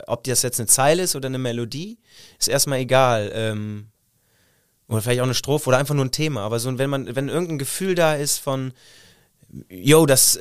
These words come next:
das will man gerade erzählen“, dann, äh, dann ist das schon mehr als die halbe Miete.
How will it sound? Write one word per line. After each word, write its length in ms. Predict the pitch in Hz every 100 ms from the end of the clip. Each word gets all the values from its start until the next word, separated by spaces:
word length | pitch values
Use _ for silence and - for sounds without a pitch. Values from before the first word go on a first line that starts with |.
| 123
das 260 | 131 131 147
will 120 | 170
man 180 | 147 123
gerade 280 | 123 127
erzählen“, 600 | 117 - 160 135 147 175 _ _
dann, 300 | 107 113 117
äh, 260 | 110 107 101
dann 160 | 113
ist 140 | 117 110
das 80 | -
schon 360 | 104 101 98 -
mehr 220 | 90 92
als 120 | 87
die 140 | 85
halbe 180 | 80 80
Miete. 340 | 80 82 -